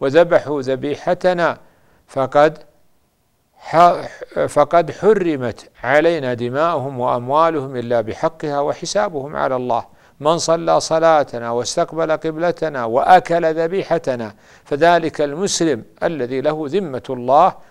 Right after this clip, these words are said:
وذمة رسوله، فلا تخفر الله في ذمته." قال عمرو بن دينار: "سألنا ابن عمر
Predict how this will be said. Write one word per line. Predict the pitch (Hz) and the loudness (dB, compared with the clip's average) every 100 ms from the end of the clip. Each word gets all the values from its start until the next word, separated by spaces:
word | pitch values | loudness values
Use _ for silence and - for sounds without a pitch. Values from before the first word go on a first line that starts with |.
| _ | _
وذمة | 139 143 180 135 110 | -4 -2 -2 -4 -8
رسوله، | 123 117 - 156 175 180 185 - _ _ | -6 -6 -6 -6 -4 -4 -8 -12 _ _
فلا | 147 147 | 2 2
تخفر | 143 170 - 147 127 | 2 -2 -6 -6 -4
الله | 120 147 147 | -2 -2 -2
في | 139 117 | -6 -8
ذمته." | 98 92 90 - 107 - _ _ _ _ _ _ _ _ _ _ _ _ _ - | -8 -10 -12 -10 -10 -12 _ _ _ _ _ _ _ _ _ _ _ _ _ 2
قال | 151 165 | 6 8
عمرو | 147 165 165 147 | 8 4 0 -2
بن | 135 123 | -4 -6
دينار: | 123 135 165 156 151 | -6 -2 2 2 0
"سألنا | - 170 185 180 156 | -2 0 2 2 -2
ابن | 123 117 | -4 -6
عمر | 98 147 135 135 | -6 -6 -4 -4